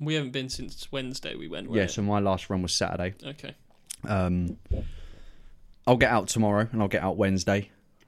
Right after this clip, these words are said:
Speaker 2: because I don't really want to lose any time just because December the eighteenth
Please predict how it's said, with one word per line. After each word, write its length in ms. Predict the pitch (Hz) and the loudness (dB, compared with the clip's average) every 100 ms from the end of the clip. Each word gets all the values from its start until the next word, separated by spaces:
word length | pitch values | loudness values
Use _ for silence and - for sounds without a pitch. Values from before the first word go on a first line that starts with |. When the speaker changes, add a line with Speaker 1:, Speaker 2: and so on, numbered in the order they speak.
| - | -4
Speaker 2:
because 160 | 113 | 0
I 60 | 107 | 4
don't 260 | 113 104 104 | 4 2 2
really 260 | 113 107 | 2 4
want 180 | 101 87 | 2 0
to 60 | 98 | 0
lose 240 | 101 95 | 2 2
any 160 | 98 95 | 0 0
time 420 | - 98 98 95 | 0 2 2 0
just 200 | 107 - | -2 -4
because 300 | - 98 92 | 0 0 0
December 440 | - 101 107 101 | -2 -2 0 0
the 80 | 98 | 0
eighteenth 440 | 101 95 - 98 | -2 -2 -2 -4